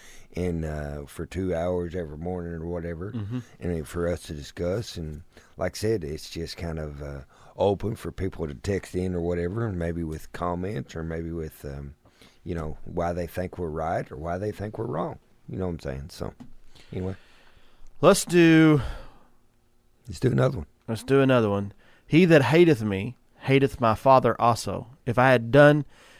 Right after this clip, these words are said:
Speaker 2: if I had not done among them the works which none other man did, they had not sinned. But now have they both seen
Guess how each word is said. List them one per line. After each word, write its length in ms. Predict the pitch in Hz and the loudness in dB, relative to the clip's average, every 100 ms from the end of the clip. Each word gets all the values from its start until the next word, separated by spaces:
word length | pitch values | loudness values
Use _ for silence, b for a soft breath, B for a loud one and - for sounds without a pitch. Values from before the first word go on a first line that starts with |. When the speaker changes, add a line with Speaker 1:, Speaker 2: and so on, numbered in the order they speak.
| b | b
Speaker 2:
if 140 | 131 113 | 0 4
I 140 | 135 | 6
had 160 | 170 147 | 8 8
not 340 | 131 143 160 | 8 6 6
done 200 | 143 135 | 6 6
among 420 | 127 120 127 135 113 | 8 6 6 6 2
them 220 | 107 107 | 2 2
the 100 | 104 | 0
works 420 | 104 131 139 - | 4 4 4 0
which 200 | 127 - | -2 0
none 320 | 120 127 135 131 | 2 4 4 2
other 200 | 127 123 | 0 2
man 400 | 117 113 110 107 | 2 2 0 0
did, 400 | 104 131 95 92 - _ _ _ _ - | 0 2 2 -2 -8 _ _ _ _ 2
they 160 | 123 | 4
had 240 | 117 117 110 | 6 2 2
not 260 | 107 101 | 2 0
sinned. 440 | - 120 98 76 - _ - - | -4 -4 -4 -6 -16 _ -20 -6
But 240 | 117 117 | -2 0
now 540 | 131 139 156 123 110 - b b b b b | 4 6 8 6 4 -2 b b b b b
have 220 | 120 117 | 2 4
they 140 | 117 117 | 4 4
both 300 | 104 135 117 | 6 6 6
seen 520 | - - 143 165 | -2 2 2 2